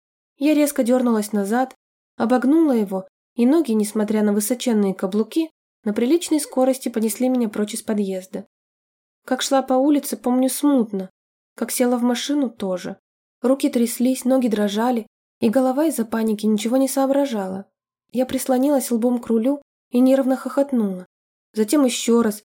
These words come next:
пока смех не перерос в истерический. Случайно я надавила головой на клаксон. Раздался громкий гудок. Я вздрогнула, подпрыгнула на кресле,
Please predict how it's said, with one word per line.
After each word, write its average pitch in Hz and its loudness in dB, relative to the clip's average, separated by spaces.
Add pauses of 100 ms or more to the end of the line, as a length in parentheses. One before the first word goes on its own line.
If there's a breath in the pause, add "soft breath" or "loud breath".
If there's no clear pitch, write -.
(300)
пока 233 -2
смех 277 0
не 254 0
перерос 247 0
в 254 -2
истерический. 226 -4 (580)
Случайно 277 0
я 254 2
надавила 247 2
головой 226 0
на 247 0
клаксон. 240 -4 (460)
Раздался 208 -2
громкий 233 -2
гудок. 202 -4 (600)
Я 214 0
вздрогнула, 202 -2 (200)
подпрыгнула 226 0
на 202 0
кресле, 220 -2